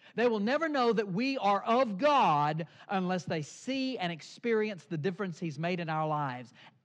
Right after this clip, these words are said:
and the difference that we show them. As long as we keep acting and speaking like everyone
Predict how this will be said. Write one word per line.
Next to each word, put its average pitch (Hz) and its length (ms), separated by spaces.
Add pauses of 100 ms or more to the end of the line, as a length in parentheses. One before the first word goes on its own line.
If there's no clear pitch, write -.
(140)
and 160 160
the 156 60
difference 160 580 (320)
that 151 140
we 151 140
show 160 360
them. 127 400 (800)
As 156 140
long 214 300
as 190 140
we 202 80
keep 190 260
acting 190 420
and 170 120
speaking 196 360
like 175 200
everyone 202 440